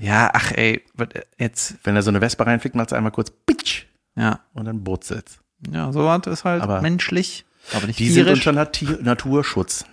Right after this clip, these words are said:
Speaker 2: Klar, Wespen
Speaker 1: Ja, oder
Speaker 2: brauchen
Speaker 1: Bienen,
Speaker 2: wir.
Speaker 1: oder?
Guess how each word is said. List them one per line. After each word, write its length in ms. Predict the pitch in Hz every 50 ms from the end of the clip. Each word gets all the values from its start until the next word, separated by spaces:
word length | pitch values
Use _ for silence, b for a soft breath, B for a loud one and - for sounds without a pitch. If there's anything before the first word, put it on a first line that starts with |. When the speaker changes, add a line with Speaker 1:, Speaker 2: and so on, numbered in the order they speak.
| b b b b b b b b -
Speaker 2:
Klar, 320 | - - 73 73 - - - _ _ _ _ _ _ _ _ _ _
Wespen 520 | - - 85 - - - - - - - - _ _ _ _ _
Speaker 1:
Ja, 280 | - 107 107 113 120 117
oder 80 | - -
Speaker 2:
brauchen 240 | 92 82 78 -
Speaker 1:
Bienen, 260 | 147 180 202 - 90 82
Speaker 2:
wir. 60 | 85
Speaker 1:
oder? 300 | - 131 160 160 156 -